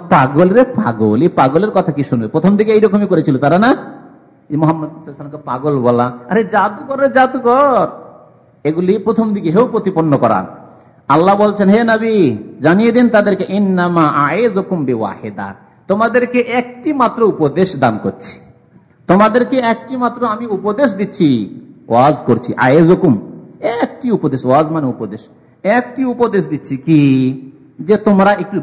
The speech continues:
বিবেক বিবেচনা করো।" যে কথাটি আল্লাহ বলছেন, তার অর্থ আমি বললাম এক কথায়, তোমরা একটু বিবেক বিবেচনা করো, তোমরা একটু নিজের হিতাহিত জ্ঞানকে কাজে লাগাও,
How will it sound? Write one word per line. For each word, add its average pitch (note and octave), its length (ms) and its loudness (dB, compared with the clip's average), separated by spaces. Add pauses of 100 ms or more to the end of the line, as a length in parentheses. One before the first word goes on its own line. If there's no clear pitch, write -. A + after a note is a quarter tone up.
বিবেক B2 420 -2
বিবেচনা B2 460 -4
করো।" D#2+ 240 -16 (800)
যে B2+ 140 -4
কথাটি C3+ 240 0
আল্লাহ D#3 200 4
বলছেন, D3+ 400 4 (440)
তার C3+ 180 0
অর্থ E3 260 2
আমি E3 160 2
বললাম D3+ 280 0
এক C#3+ 180 0
কথায়, C3+ 360 0
তোমরা F#3 220 -4
একটু G3 240 -8
বিবেক C3 460 -10
বিবেচনা D#3 460 -6
করো, G2 300 -8
তোমরা F#3+ 220 -4
একটু G#3+ 360 -2 (300)
নিজের E3 240 4
হিতাহিত F3+ 460 4 (340)
জ্ঞানকে D#3 340 0
কাজে F3 360 -2
লাগাও, C#3 360 -4